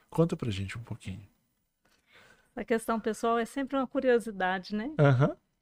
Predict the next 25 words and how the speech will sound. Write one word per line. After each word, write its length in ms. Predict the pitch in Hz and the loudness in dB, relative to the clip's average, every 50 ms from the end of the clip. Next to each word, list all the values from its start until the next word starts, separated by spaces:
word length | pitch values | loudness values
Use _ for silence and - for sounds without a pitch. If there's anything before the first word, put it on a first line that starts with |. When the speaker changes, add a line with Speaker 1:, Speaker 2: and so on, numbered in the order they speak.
| _ _ _ | _ _ _
Speaker 2:
E 80 | - 202 | -6 -6
principalmente 880 | - - 208 202 190 - - 196 196 190 185 190 202 226 254 - - 240 | -6 -4 -6 -6 -2 0 0 0 0 0 -2 -2 -4 -4 -4 -4 -4 -4
por 320 | 226 - _ 226 226 226 | -6 -4 _ -6 -2 2
esse 360 | 226 208 208 202 - - 233 208 | 2 4 2 2 2 2 2 4
ângulo, 420 | 196 214 226 220 190 220 220 214 | 4 4 2 2 0 0 0 0
né, 160 | 208 208 202 | 2 2 2
da 160 | 196 180 185 | 2 2 2
discussão 540 | 185 180 - - - 233 214 - 214 196 196 | 2 0 -4 -6 -6 -6 -2 0 0 0 2
aí 120 | 190 185 185 | 2 0 0
da 160 | 175 185 180 | 0 0 0
ciência 380 | - - - 233 254 247 - | 0 -2 -4 -2 -2 -2 -2
e 40 | - | 0
da 80 | - 202 | 2 2
religião. 380 | 214 190 185 175 185 190 185 | 2 2 0 -2 -2 0 0
Até 240 | 185 196 - - 277 | 0 -2 -2 -2 -2
o 80 | 311 302 | -2 -2
tema 480 | - _ 233 214 214 214 202 190 190 | -2 _ 0 2 2 2 2 2 0
ciências 1040 | 190 - - - - - - 226 208 202 214 233 220 - - - 196 185 185 - - | 0 -2 -6 -8 -8 0 2 4 6 6 6 4 2 0 -2 0 0 0 0 -2 -4
e 100 | 208 202 | -4 -4
ciência 600 | - - - - 233 202 202 208 208 - - 190 | -4 -6 -4 -2 0 2 2 2 0 0 0 2
da 100 | 175 185 | 2 2
religião 440 | 185 226 208 226 208 233 214 214 233 | 2 0 -2 -2 0 2 2 4 4
é 60 | 233 | 4
uma 160 | 226 233 233 | 4 4 2
polêmica, 760 | - - 254 226 202 196 185 180 175 175 - - 190 180 | 4 2 2 2 2 2 0 0 0 -2 -2 -2 -4 -4